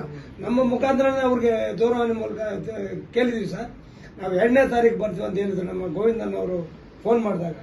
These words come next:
ನಮ್ಗೆ ಯಾರ್ದು ಫೋನ್ಗೆ ಸ್ಪಂದಿಸಿರ್ಲಿಲ್ಲ. ಅವ್ರ ಎದುರಿಗೆ ಎರಡನೇ ತಾರೀಕು ನಮಗೆ ಬರ್ತೀವಿ ಅಂತ ಹೇಳಿದ್ರು, ಆಶ್ವಾಸನೆ ಕೊಟ್ಟಿದ್ರು.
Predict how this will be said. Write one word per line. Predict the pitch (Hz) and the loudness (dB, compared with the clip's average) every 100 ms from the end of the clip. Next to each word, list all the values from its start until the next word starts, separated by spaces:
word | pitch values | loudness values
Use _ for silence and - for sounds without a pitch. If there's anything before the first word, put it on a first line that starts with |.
| - 175 | -10 -6
ನಮ್ಗೆ | 185 175 | -4 -2
ಯಾರ್ದು | 202 233 233 247 247 180 | 0 0 0 -2 -2 -2
ಫೋನ್ಗೆ | 233 220 | -4 -4
ಸ್ಪಂದಿಸಿರ್ಲಿಲ್ಲ. | 170 160 - 220 233 214 226 180 175 151 - - - - - - - - | -6 -8 -6 -4 -2 -2 -4 -2 -4 -6 -10 -18 -20 -18 -18 -18 -10 -2
ಅವ್ರ | 208 | 0
ಎದುರಿಗೆ | 226 240 247 | 0 0 0
ಎರಡನೇ | 208 233 254 | 2 2 2
ತಾರೀಕು | 233 226 - | 2 0 0
ನಮಗೆ | 208 208 175 | -2 -2 -4
ಬರ್ತೀವಿ | 196 202 240 | -4 0 0
ಅಂತ | 233 | 0
ಹೇಳಿದ್ರು, | 208 208 196 165 | -2 0 -2 -4
ಆಶ್ವಾಸನೆ | 170 175 254 240 | -6 -4 -4 -4
ಕೊಟ್ಟಿದ್ರು. | 196 156 151 139 - - | -4 -6 -8 -12 -16 -18